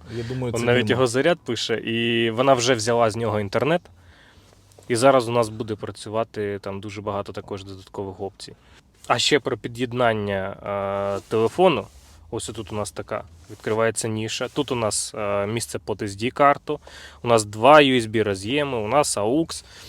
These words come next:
Speaker 2: Ну, а то, що тут є Bluetooth, е, Apple CarPlay і так далі, це, мені, мені здається, зрозуміло. Тут, а, дуже класна сучасна мультимедіа.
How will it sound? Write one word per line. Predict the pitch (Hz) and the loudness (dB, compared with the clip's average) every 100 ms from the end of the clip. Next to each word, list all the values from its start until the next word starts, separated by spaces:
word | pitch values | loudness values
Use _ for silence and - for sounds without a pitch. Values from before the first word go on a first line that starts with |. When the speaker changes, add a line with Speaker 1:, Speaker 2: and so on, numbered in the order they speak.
| - | -4
Speaker 2:
Ну, | 170 | 4
а | 147 | 4
то, | 147 | 4
що | 135 120 | -2 -4
тут | 127 123 | -6 0
є | 117 | 0
Bluetooth, | 104 113 117 139 131 - - | 0 -2 -2 -2 -2 -2 -2
е, | 110 110 110 107 110 | 0 0 0 0 -2
Apple | - | -4
CarPlay | 107 113 107 123 | -4 -4 0 0
і | 113 | 0
так | 107 98 | -2 -2
далі, | 123 123 | 0 0
це, | 98 - | -4 -10
мені, | 101 98 98 | -8 -8 -8
мені | 98 98 | -6 -6
здається, | 98 101 101 | -4 -4 -4
зрозуміло. | 98 104 101 107 98 95 | -8 -6 -6 -6 -6 -8
Тут, | - 101 | -12 -12
а, | 101 | -10
дуже | 110 101 | -8 -10
класна | 95 113 95 98 | -4 -4 -2 -8
сучасна | - - 107 98 | -8 -6 -6 -8
мультимедіа. | 95 92 98 92 98 | -10 -8 -10 -10 -14